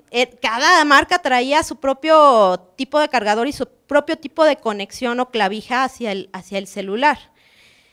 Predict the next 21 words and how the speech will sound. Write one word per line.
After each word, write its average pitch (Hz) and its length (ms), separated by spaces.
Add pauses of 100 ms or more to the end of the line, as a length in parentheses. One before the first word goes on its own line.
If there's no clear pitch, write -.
(460)
Conforme 254 560
se - 160
ha 285 180
ido 311 800
estandarizando, 226 800
la 262 120
verdad 220 280
es 240 140
que 226 140
nos 196 180
ha 240 60
hecho 226 240
la 220 120
vida 214 380
más 208 260
sencilla 208 460
a 208 40
todas. 208 540 (340)
Esta 240 300
misma 262 320
experiencia 247 840